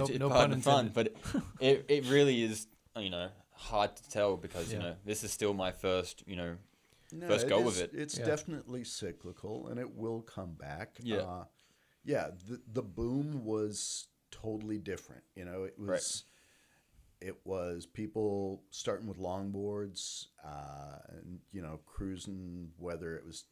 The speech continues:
Speaker 3: to the uni or,
Speaker 2: Right.
Speaker 3: or whatever. You know, so we had a bunch of people that weren't really skateboarders, but would skateboard on longboards because it
Speaker 2: Yeah,
Speaker 3: was
Speaker 2: lo-, yeah, lo-,
Speaker 3: easier.
Speaker 2: longboarders.
Speaker 3: Right,
Speaker 1: <laughs>
Speaker 3: right.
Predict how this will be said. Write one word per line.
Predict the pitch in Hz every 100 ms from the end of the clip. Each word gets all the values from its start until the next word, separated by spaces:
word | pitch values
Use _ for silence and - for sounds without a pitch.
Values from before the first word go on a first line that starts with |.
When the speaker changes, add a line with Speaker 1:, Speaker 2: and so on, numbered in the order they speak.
| _ -
Speaker 3:
to | 85
the | 80
uni | 82 92 101 110 110 110
or, | 87 85 85
Speaker 2:
Right. | 92 87 80 _ _ _ _ _
Speaker 3:
or | - 92 87 90 -
whatever. | 101 98 90 104 107 95 98 - _ _ _
You | 101 90
know, | 87
so | 82 139
we | 107 107
had | 110 110
a |
bunch | 87 104 101 104
of | 90
people | - 98 98 98 87 - _ _ _ _ 101
that | 98 85 - 120
weren't | 175 139
really | 123 110
skateboarders, | - - - - 101 98 95 78 71 73 80 -
but | 87 - -
would | 87 85 78 _ -
skateboard | - 113 107 104 78 71
on | 73 78
longboards | 104 151 104 90 104 -
because | 90 92 85
it |
Speaker 2:
Yeah, | 117
Speaker 3:
was | 104 98
Speaker 2:
lo-, | -
yeah, | -
lo-, | 87
Speaker 3:
easier. | 101 -
Speaker 2:
longboarders. | 104 123 101 87 85 - - _ _
Speaker 3:
Right, | 127 196 170 160
Speaker 1:
<laughs> | -
Speaker 3:
right. | 165 113 98